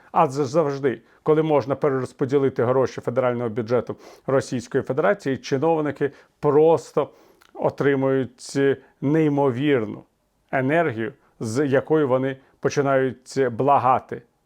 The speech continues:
федеральний центр, особисто президента Путіна, дати їм ще більше грошей. І тут можна сказати, що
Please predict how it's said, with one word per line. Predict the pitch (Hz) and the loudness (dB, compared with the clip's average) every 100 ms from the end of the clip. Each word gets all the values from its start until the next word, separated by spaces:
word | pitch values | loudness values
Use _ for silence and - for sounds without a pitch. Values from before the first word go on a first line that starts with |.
| _ _ _ _ _ _ - | _ _ _ _ _ _ -6
федеральний | 135 131 117 110 | 2 4 4 0
центр, | 104 160 165 - 123 | -2 0 0 -2 -4
особисто | 113 131 123 - - - _ _ _ | -2 -2 -2 -8 -10 -16 _ _ _
президента | - 139 113 123 107 110 | 0 0 0 -2 -2 -6
Путіна, | - 160 131 117 - _ | -4 -6 -6 -10 -12 _
дати | 127 107 135 143 - | -6 0 2 2 -2
їм | 131 131 135 _ _ | -6 -8 -14 _ _
ще | - - 170 143 | -12 0 4 4
більше | 117 113 - 120 | 2 -6 -6 -4
грошей. | 113 107 - - _ _ - | -2 -4 -8 -16 _ _ -8
І | - | -2
тут | 185 175 | 0 0
можна | 156 139 139 | 0 0 -2
сказати, | - 139 135 135 135 - - _ - | -2 0 2 0 -2 -10 -18 _ -16
що | - 143 131 | 0 4 4